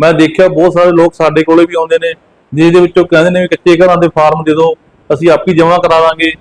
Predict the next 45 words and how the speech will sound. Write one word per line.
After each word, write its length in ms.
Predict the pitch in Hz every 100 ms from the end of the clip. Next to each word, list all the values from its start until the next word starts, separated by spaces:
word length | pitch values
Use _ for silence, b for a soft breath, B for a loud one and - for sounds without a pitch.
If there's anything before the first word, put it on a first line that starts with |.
| _ _ -
ਐਮ 180 | 156 156
ਸੀ 160 | 175
ਕਹਿੰਦਾ 320 | 165 170 175 180
ਗਾ 320 | 175 170 170 _
ਕੈਫੇ 260 | 165 156 160
ਵਾਲੇ 120 | 160
ਕੋਲ 220 | 156 165
ਮਿਲਣੇ, 200 | 165 170
ਕੈਫੇ 320 | 170 160 151 165
ਵਾਲਾ 120 | 160
ਕਹਿੰਦਾ 300 | 160 170 175
ਐਮ 220 | 160 143
ਸੀ 120 | 156
ਕੋਲ 160 | 160 160
ਮਿਲਣਗੇ, 420 | 156 160 175 170 160 _ _ _ _ -
ਜਾਂ 200 | 127 170
ਫਿਰ 120 | 175
ਕਮੇਟੀ 360 | 175 160 156 185
ਤੁਰੇ 200 | 170 170
ਫਿਰਦੇ 280 | 165 160 160
ਨੇ। 200 | 160 156 _ _ _ 139 151
ਇਹਨਾਂ 240 | 175 185
ਨੂੰ 120 | 185
ਕੋਈ 280 | 175 165 190
ਲਾਭ 280 | 175 165 175
ਨਹੀਂ 100 | 185
ਹੋਣ 200 | 170 165
ਵਾਲਾ, 220 | 170 170 -
ਚਾਹੇ 140 | 160 165
ਤੁਸੀਂ 220 | 160 165 160
ਫਾਰਮ 280 | 156 160
ਭਰੋ, 360 | 156 170 160 160
ਚਾਹੇ 360 | 160 151 160 160
ਨਾ 200 | 131 131
ਭਰੋ। 340 | 165 160 151 _ _ _ -
ਇਹ 180 | 185 147
ਜਿਨ੍ਹਾਂ 340 | 151 170 214 214
ਦੇ 100 | 208
ਵੀ 140 | 202
ਸਰਵਿਆਂ 420 | 175 165 156 170
ਦੇ 60 | 170
ਵਿੱਚ 160 | 165 180
ਨਾਮ 300 | 160 151 151
ਆਏ 140 | 151
ਨੇ, 220 | 151 156